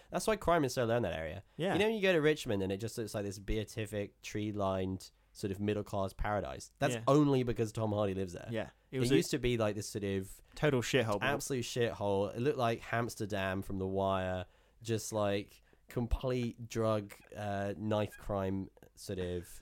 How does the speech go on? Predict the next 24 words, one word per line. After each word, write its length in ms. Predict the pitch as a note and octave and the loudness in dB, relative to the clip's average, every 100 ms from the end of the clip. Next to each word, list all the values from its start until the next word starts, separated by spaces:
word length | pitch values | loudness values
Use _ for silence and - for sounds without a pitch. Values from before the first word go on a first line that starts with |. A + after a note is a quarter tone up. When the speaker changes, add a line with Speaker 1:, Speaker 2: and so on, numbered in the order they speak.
| - | -10
Speaker 1:
um, 520 | F2+ F2+ F2 F2+ F#2 - - | -6 -4 -4 -6 -8 -14 -14
seventh 300 | - A#2+ G#2+ | -4 -2 -2
circle 340 | G#2+ G2+ G2 | -2 -4 -4
of 80 | F2+ | -8
hell. 480 | - F#2 F2+ F2 E2+ _ _ _ _ _ _ - | -6 -4 -2 -2 -4 _ _ _ _ _ _ -4
Speaker 2:
Hideous. 180 | C#3 D3 | 2 6
Speaker 1:
Hardy 280 | D3+ A#2+ | 6 4
moved 320 | G#2+ A2 G2+ G#2+ | 2 2 2 0
in, 300 | G#2 E2 - _ _ - | 0 0 -6 _ _ -6
uh, 400 | F2+ F2+ F2+ F2 - | -2 -2 -2 -6 -10
kicked 280 | - D3+ A2 | -10 -8 -4
out. 180 | A#2 G#2+ | -4 -2
He 60 | G#2 | -4
just 160 | A#2+ | -6
kicked 240 | - C#3+ A#2+ | -6 -6 -4
out 160 | A#2 | -4
the 60 | A2 | -2
bad 220 | B2 C#3 | -4 -4
guys. 320 | - - - - - | -6 -10 -12 -18 -8
Speaker 2:
Yeah. 200 | C3+ C#3+ - - | -2 -2 -4 -4
Speaker 1:
Real 100 | A#2 | 0
Speaker 2:
Well, 80 | A2+ | 0
Speaker 1:
Batman 340 | A#2 A2 F#2 | 0 -2 -2
situation. 640 | F#2 - F2 E2+ - - | -6 -8 -8 -8 -10 -14